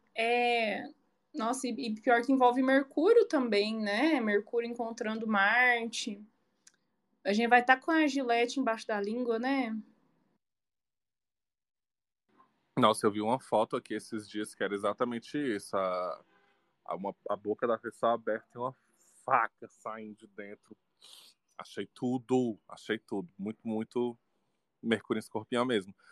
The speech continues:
Speaker 2: Muita coisa com Mercúrio nesse dia, né? Inclusive, é, todos esses aspectos na madrugada, eu acredito que já falam de uma noite movimentada e que pode trazer insônia pra algumas pessoas. Talvez uma noite mal dormida,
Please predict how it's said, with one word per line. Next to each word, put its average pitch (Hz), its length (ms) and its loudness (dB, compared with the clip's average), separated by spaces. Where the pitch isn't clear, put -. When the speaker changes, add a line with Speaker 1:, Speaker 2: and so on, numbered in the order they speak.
Speaker 2:
Muita 233 220 0
coisa 143 260 0
com 156 120 -8
Mercúrio 151 340 -8
nesse 135 260 -6
dia, 131 300 -6
né? 113 140 -8
Inclusive, 117 600 -10
é, 107 240 -2
todos 156 280 -2
esses 185 260 -4
aspectos 135 500 -4
na 120 120 -2
madrugada, 113 720 -2
eu 113 80 -2
acredito 117 480 -8
que 123 120 -12
já 117 240 -4
falam 139 320 -6
de 139 120 -18
uma 139 140 -8
noite 135 280 -10
movimentada 123 920 -6
e 107 60 -12
que - 120 -20
pode 107 240 -6
trazer 107 340 -8
insônia 104 420 -10
pra - 140 -4
algumas 95 240 -8
pessoas. 107 800 -6
Talvez 120 340 2
uma 113 120 -6
noite 107 220 -12
mal 95 140 -8
dormida, 113 840 -6